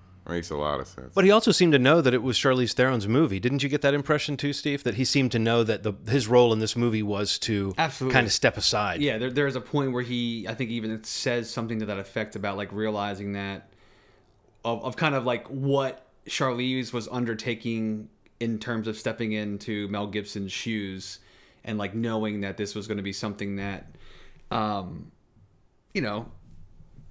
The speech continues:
Speaker 3: passing the torch of, of, of, of sorts in this franchise to a character like Furiosa. But, um, yeah, it's, it's cool. It, like, yeah, it, it, that's the key. I think what John just said is that, like, you know, a few years out,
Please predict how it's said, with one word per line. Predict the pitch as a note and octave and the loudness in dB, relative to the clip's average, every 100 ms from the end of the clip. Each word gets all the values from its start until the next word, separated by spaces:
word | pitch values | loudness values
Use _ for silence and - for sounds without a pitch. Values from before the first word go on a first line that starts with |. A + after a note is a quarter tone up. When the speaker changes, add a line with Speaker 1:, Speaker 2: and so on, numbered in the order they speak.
| - - - - - | -20 -20 -20 -20 -12
Speaker 3:
passing | - D3+ C3 A#2 | -2 0 0 -2
the | |
torch | G#2+ - B2 A2+ | -2 0 0 -2
of, | F#2+ | -4
of, | A2+ | -2
of, | G#2+ G#2 A2+ | -4 -2 -4
of | A2 G#2+ | -6 -6
sorts | - A2+ A2 A2 | -4 -2 -2 0
in | A2 | -2
this | G#2+ | -2
franchise | - A2+ A#2 A#2 G#2 G#2 G#2 | -2 -2 -2 -2 -2 -2 -4
to | - | -4
a | G2+ | -4
character | - G#2+ G#2+ | -2 -2 -2
like | F#2+ F#2+ | -6 -6
Furiosa. | - G2+ G2 G#2+ G#2+ D#2+ | -2 -2 0 -2 -4 -8
But, | G#2+ F#2 D#2+ - - - _ - | -6 -8 -10 -18 -20 -20 _ -4
um, | A2+ A2 G2 F#2 F#2 - _ _ _ _ _ _ _ _ _ | -2 0 -2 -4 -8 -16 _ _ _ _ _ _ _ _ _
yeah, | F#3+ G#3 | 2 2
it's, | - - | 0 -2
it's | E3 | -2
cool. | - B3+ C#3 | 2 6 6
It, | C3+ | 4
like, | D3 | 2
yeah, | F3 | 2
it, | C3+ C3+ - | 2 2 0
it, | D#3 | 0
that's | F#3 - | 0 0
the | F#3+ | -2
key. | - F3+ | 0 2
I | C3+ | 2
think | C#3+ | 2
what | B2+ | -2
John | A#2+ C3 C3 | 0 0 0
just | A#2 - | -2 0
said | C3 | 0
is | B2 | 2
that, | B2 G#2 | -2 0
like, | A#2 G#2+ - - - - | 0 -2 -8 -18 -20 -4
you | C3 | 0
know, | B2+ | 2
a | |
few | A#2+ D3 D3 | 0 0 2
years | B2 A#2 A2 | 2 0 2
out, | B2 A#2+ G2 - | 2 2 0 -8